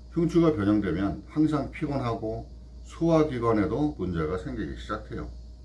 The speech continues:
입맛이 없거나 자주 체하거나, 뭐, 소화가 안 되거나 그럴 거예요. "아니, 운동을 열심히 하는데 왜 아프지?"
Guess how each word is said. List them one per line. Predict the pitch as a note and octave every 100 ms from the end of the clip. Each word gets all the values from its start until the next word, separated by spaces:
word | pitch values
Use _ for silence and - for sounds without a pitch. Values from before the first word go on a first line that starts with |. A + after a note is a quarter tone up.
| - - - - - - - -
입맛이 | G#2+ A#2+ A#2+ A2+ A2+
없거나 | F#2+ - F2+ D#2+ G#2+ -
자주 | C#2 C#2 D2
체하거나, | - C3 C3 B2 - - -
뭐, | G2+
소화가 | - A2+ A2+ G#2 F2
안 | D2
되거나 | F2 C2 B1 -
그럴 | - C2+ C2
거예요. | G2+ F#2 B1+ - - - - - - - - - - - - - - - - - -
"아니, | C3 D#3+
운동을 | D3+ C#3 D3 C#3+ B2+
열심히 | B2+ - C#3
하는데 | C3 B2+ C#3+
왜 | A2 A2
아프지?" | A2 - - D3+ F#3+